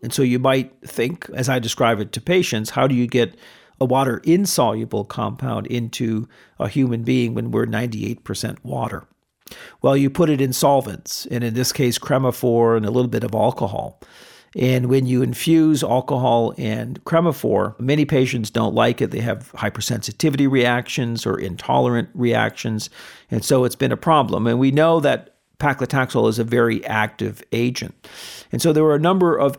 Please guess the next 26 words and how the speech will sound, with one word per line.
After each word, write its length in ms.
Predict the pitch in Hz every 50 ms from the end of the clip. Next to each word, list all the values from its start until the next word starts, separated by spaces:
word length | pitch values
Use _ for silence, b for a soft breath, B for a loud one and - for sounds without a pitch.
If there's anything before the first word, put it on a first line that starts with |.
| _ -
efforts 600 | 151 151 - - 143 123 - - - - - - - -
done 320 | - 135 131 151 170 180 165
with 160 | 139 113 117
this 240 | - 110 104 - -
drug 480 | - - 120 110 110 107 104 107 -
to 120 | - - 113
try 340 | - - - 123 120 127 123
to 100 | 120 -
make 240 | 107 107 110 110 -
it 100 | 123 -
water 320 | 135 120 113 113 110 107
soluble. 540 | 101 - - 120 135 139 127 - - 107 113
And 160 | 113 104 110
one 160 | 113 139 175
of 140 | 196 180 160
them 320 | 147 123 117 113 113 113 110
was 520 | 113 113 113 110 110 110 107 107 120 -
using 480 | 113 127 131 123 113 123 113 113 110 104 B B B B B B B -
a 60 | 123
nanoparticle 1080 | 123 123 135 151 165 165 143 123 110 104 - - - - 120 117 113 110 - 117 107 -
technology 800 | - 131 - - 120 113 104 104 107 107 117 - 113 107 104
to 460 | - - - - 120 120 117 113 110 110
bind 460 | 120 117 - 107 110 123 127 127 123
it 240 | 117 - - - -
to 240 | - 131 117 117 - -
albumin. 560 | 107 123 143 151 143 - - - 87 -